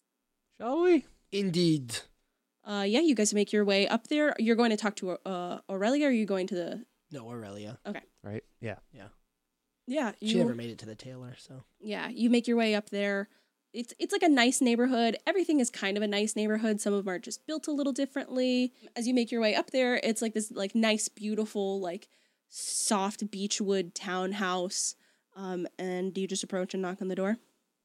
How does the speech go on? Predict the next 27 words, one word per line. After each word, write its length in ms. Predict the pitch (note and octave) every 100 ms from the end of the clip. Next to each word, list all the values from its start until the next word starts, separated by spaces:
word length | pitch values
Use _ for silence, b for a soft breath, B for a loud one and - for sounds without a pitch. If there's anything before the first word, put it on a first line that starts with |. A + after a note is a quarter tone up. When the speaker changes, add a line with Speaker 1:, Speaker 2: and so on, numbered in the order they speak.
| _ _ _
Speaker 1:
Yeah. 640 | G#2+ G2+ G2+ G#2 G#2+ C3 F3
Speaker 2:
Yeah. 220 | B3 C4 C#4 D4 _ _ _ _ _ A#3+
Speaker 3:
Okay. 40 | C#4+
Speaker 1:
Yes. 160 | - - _ _ _ _ _ _ _ -
Speaker 3:
Uh, 80 | G#3+
yeah, 180 | G#3+ D4+
you 160 | A#3 G3+
knock 260 | G#3 G#3
on 80 | G#3+
the 80 | G3
door. 460 | G#3 A#3+ C#4 C4+ C4+ _ _ _ -
Um, 180 | G3+ G3+
a 60 |
few 180 | - A3+
moments 320 | G#3 G#3+ A3+ -
pass, 560 | B3 A#3+ B3 - - -
and 200 | G3+ G3+ G3
then 440 | G3 F#3+ G3 G3
the 100 | G3
door 540 | F3 G3 G3+ G3 G3 -
opens 300 | G#3 G#3 G#3+
up 80 | G3+
swiftly 600 | - - G#3+ - G#3 G3
in 100 | F#3+
front 240 | - F#3 G3
of 100 | F#3
you, 280 | F3+ E3+